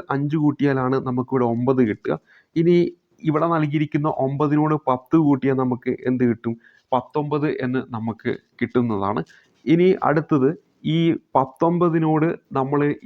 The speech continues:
ഇരുപത് കൂട്ടിക്കഴിഞ്ഞാൽ നമുക്ക് എന്ത് കിട്ടും? മുപ്പത്തൊമ്പത് എന്ന് കിട്ടും. ആ മുപ്പത്തൊമ്പതിനോട് നാൽപത്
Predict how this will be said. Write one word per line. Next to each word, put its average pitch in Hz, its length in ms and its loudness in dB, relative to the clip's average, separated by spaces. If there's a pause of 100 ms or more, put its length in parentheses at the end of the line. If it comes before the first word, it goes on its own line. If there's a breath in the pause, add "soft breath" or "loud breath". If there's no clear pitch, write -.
ഇരുപത് 160 400 2
കൂട്ടിക്കഴിഞ്ഞാൽ 135 600 0
നമുക്ക് 120 280 -4
എന്ത് 117 180 0
കിട്ടും? 113 240 -6 (400 soft breath)
മുപ്പത്തൊമ്പത് 151 600 0
എന്ന് 135 140 0
കിട്ടും. 107 240 -6 (220)
ആ - 20 4 (160)
മുപ്പത്തൊമ്പതിനോട് 156 880 0 (140)
നാൽപത് 131 380 0